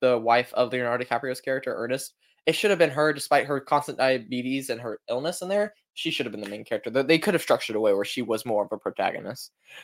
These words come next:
They really, they reveal who's doing the murders of the in-, of the Indians early on. You know it's white men, but the reveal of who it was caught me off guard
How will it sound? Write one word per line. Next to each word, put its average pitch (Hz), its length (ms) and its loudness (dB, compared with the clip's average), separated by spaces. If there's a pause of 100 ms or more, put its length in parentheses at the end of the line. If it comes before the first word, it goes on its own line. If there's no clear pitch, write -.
They 175 100 10
really, 277 380 6
they 180 120 8
reveal 247 280 8
who's 220 220 0
doing 160 200 4
the 143 60 0
murders 156 400 4
of 131 80 0
the 123 160 0
in-, 127 300 -4
of 123 160 0
the 117 420 4
Indians 139 440 -4
early 131 240 2
on. 123 340 2
You 131 100 -6
know 165 180 6
it's - 160 0
white 120 200 8
men, 120 160 -2
but 113 100 -2
the 117 60 -6
reveal 127 300 0
of 117 120 -2
who 117 160 -2
it 101 60 -8
was 113 300 4
caught 208 180 0
me 214 80 0
off 180 180 2
guard 180 280 6